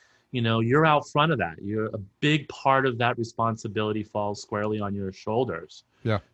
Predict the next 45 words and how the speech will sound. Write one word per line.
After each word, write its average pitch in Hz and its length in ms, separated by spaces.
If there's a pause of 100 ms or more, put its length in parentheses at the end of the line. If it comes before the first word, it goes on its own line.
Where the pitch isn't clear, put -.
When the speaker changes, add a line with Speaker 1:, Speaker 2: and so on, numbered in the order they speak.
(160)
Speaker 1:
So 104 340
if - 180
I 120 120
were 143 120
to 143 60
talk 131 320
metrics 120 520
and 113 120
revenue, 107 680 (480)
what - 720
do 170 80
you 180 80
think, 185 300
um, 143 260
you 165 80
know, 117 160
in 117 60
a 117 60
good 139 300 (440)
account 143 300
experience 143 500
program, 107 300
what 120 100
are 135 40
we 139 80
measuring? 135 380
What 95 80
are 107 60
we 120 80
looking 113 240
at? 85 120 (1200)
Speaker 2:
So - 120
before 160 340
I 185 60
get 160 140
into 147 160
the 123 80
answer 117 280
to 101 320 (240)
that, 110 60
um, 104 500
I 110 60
wanna 127 260
talk 127 280
about 110 420